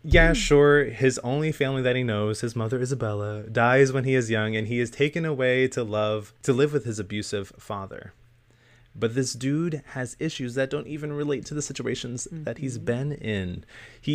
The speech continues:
Speaker 1: even contrives with his father to capture Kathy because he is too selfish and worried about what Heathcliff would do to him.
Speaker 2: Mm-hmm.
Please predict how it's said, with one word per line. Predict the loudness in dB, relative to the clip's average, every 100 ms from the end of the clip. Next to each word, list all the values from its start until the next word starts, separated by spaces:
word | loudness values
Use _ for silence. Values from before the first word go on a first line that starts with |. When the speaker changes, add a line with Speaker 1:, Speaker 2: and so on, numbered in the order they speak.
| 4
Speaker 1:
even | 6 4
contrives | 2 0 2 2 2 4
with | 2
his | 2 0
father | 2 2 2 2
to | 2 -4
capture | -4 0 0 2 -2
Kathy | 0 0 0 -2 -2
because | -2 0 -2 0
he |
is | -2
too | -2 -4 -2
selfish | 0 0 0 -2
and | -2 -2
worried | -2 0
about | 0 0
what | 0 -2 0
Heathcliff | -4 -2 -8 -4
would | -2
do | 0 2
to | 2
him. | 2 -2 -2 -2 -2
Speaker 2:
Mm-hmm. | -4 -8 -12 -10 -12 -14